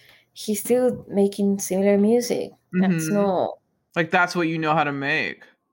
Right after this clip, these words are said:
Speaker 1: Yeah.
Speaker 2: Like, you know how to
Speaker 1: But
Speaker 2: make
Speaker 1: he's a really good
Speaker 2: Wonderwall.
Speaker 1: songwriter, and
Speaker 2: Mm-hmm.
Speaker 1: but then Liam has a really cool voice, and, like, he
Speaker 2: You
Speaker 1: has
Speaker 2: need both.
Speaker 1: he's an amazing front man,
Speaker 2: That's the
Speaker 1: so
Speaker 2: thing, is, like, you need both.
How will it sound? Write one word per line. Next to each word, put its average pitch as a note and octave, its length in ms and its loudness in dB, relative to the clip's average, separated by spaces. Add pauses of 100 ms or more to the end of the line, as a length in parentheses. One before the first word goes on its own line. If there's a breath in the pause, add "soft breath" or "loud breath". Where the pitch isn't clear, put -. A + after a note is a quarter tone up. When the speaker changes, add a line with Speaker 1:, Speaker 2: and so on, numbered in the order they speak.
(220)
Speaker 1:
Yeah. F#3+ 460 2
Speaker 2:
Like, D#3 140 -10
you D#3 80 -4
know D#3 120 2
how E3+ 80 4
to D#3 80 2
Speaker 1:
But G#3+ 60 4
Speaker 2:
make A#3+ 80 2
Speaker 1:
he's C#4 100 2
a E4 100 4
really C4+ 280 2
good - 140 2
Speaker 2:
Wonderwall. G3 360 2
Speaker 1:
songwriter, D#3+ 560 0 (180)
and F3 360 -4
Speaker 2:
Mm-hmm. - 340 -8 (680 loud breath)
Speaker 1:
but G3 120 0
then F#3 520 0 (120)
Liam F3+ 360 0
has F3+ 220 -6
a E3+ 100 -2
really E3 240 -2
cool E3 160 -8
voice, D#3 460 -2
and, D#3 180 -2
like, G#2+ 180 0
he - 180 -6
Speaker 2:
You F#3+ 140 -2
Speaker 1:
has - 100 2
Speaker 2:
need G#3+ 260 2
both. A3 680 -2 (260)
Speaker 1:
he's G#4 180 -2
an G#3+ 100 4
amazing F#3+ 580 2
front F3 360 -2 (100)
man, E3+ 480 -4
Speaker 2:
That's G3 200 2
the E2 100 -4
Speaker 1:
so F#3+ 100 -4
Speaker 2:
thing, F#3+ 400 2
is, D#3+ 120 -4
like, D#3+ 120 -2
you E3 140 -4
need D#3 360 -4
both. D3 640 -4